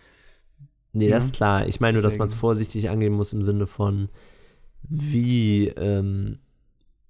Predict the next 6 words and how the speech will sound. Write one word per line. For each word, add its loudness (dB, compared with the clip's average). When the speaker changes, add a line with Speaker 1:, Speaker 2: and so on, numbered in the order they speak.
Speaker 1:
verrückt -2
man's -6
dann -8
macht. -12
Speaker 2:
Ja. -14
Speaker 1:
Ähm, -6